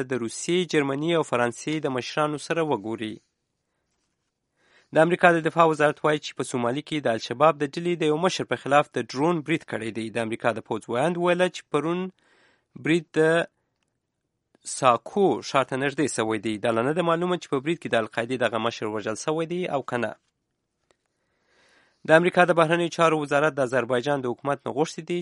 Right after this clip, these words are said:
چې بشري حقونو او اساسي ازادیو ته دي، چې پکښې د مطبوعاتو ازادي هم راځي، احترام وکړي. په آذربایجان کې پولیسو د ازادۍ د راډیو په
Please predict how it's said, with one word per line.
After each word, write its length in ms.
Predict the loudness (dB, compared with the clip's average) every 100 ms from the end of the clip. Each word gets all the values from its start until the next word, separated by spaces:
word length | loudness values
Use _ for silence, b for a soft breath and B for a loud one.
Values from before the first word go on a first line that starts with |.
| -6
چې 180 | -6 -4
بشري 300 | -4 -2 -2
حقونو 320 | -4 -4 -4 -2 0
او 40 | 0
اساسي 460 | -2 -4 -6 -8 -8 -6
ازادیو 420 | -4 -4 -4 -4 -4
ته 60 | -6
دي، 100 | -4 -6 -8
چې 80 | -10
پکښې 240 | -10 -8 -6
د 120 | -6
مطبوعاتو 440 | -2 0 2 0
ازادي 300 | -4 -4 -6 -4
هم 120 | -4 0
راځي، 220 | 0 0 -4
احترام 340 | 0 2 2
وکړي. 340 | 0 -8 -12 -14 B B B B B
په 60 | 0 2
آذربایجان 640 | 2 2 0 0 0 -2
کې 180 | -4 -6
پولیسو 300 | -6 -6 -2
د 40 | 0
ازادۍ 280 | 0 -4 -4
د 60 | -2 -2
راډیو 260 | -2
په 40 | -4